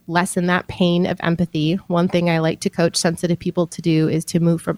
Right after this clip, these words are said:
empathy to compassion, because compassion is an emotion that doesn't hurt. The, it puts the focus on the other person,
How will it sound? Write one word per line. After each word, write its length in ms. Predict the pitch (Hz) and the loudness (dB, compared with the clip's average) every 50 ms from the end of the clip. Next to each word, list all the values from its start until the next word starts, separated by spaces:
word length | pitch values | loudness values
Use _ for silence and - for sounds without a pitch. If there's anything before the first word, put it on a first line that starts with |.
| - | -4
empathy 460 | - 180 180 185 196 180 - 180 170 170 | -2 -2 0 0 0 0 0 -2 -4 -4
to 300 | 170 - - 165 156 160 | -4 -2 0 0 0 0
compassion, 960 | - - - 156 147 - - - - 131 135 - - - 73 76 73 - - - _ _ _ _ _ _ _ _ _ _ | -2 -4 -6 -6 -6 -8 -8 -4 -4 -2 -2 -2 -4 -4 -4 -2 -2 -4 -6 -6 _ _ _ _ _ _ _ _ _ _
because 240 | - 170 - 185 165 | -8 -4 -2 -4 -4
compassion 760 | - - 185 170 - - - 185 175 196 - - 180 175 165 | -2 -2 -4 -2 -2 -4 -2 -2 0 -2 0 0 0 0 0
is 460 | - - 165 165 165 165 170 165 - - _ _ _ - | 0 0 2 2 2 2 0 -2 -6 -12 _ _ _ -4
an 80 | 160 | -2
emotion 760 | 160 165 165 170 180 185 185 - - 180 175 170 165 170 170 - _ _ _ _ _ _ _ - | 0 2 4 4 4 4 4 2 2 2 2 2 2 0 -2 -2 _ _ _ _ _ _ _ -2
that 200 | 202 190 - 196 | -2 0 2 4
doesn't 380 | 226 233 233 226 233 208 - | 4 4 6 6 4 2 2
hurt. 360 | - - - - - - - - - _ | 0 -2 -2 -2 -2 -2 -6 -10 -12 _
The, 140 | - 185 175 - | -2 -2 -2 0
it 220 | - 190 - - - | 0 0 0 0 0
puts 240 | - 233 220 - - | -2 -2 -2 0 0
the 100 | 220 202 | 0 2
focus 540 | - 208 202 - - 202 190 - - - - _ - | 4 4 2 4 2 0 -2 -2 -6 -12 -12 _ -2
on 180 | 180 180 170 | 0 2 2
the 160 | 170 170 - - | 2 2 2 2
other 220 | 160 160 170 165 | 2 2 2 0
person, 560 | - - - 220 226 - - 247 233 226 226 | -2 0 2 2 2 2 2 2 2 2 2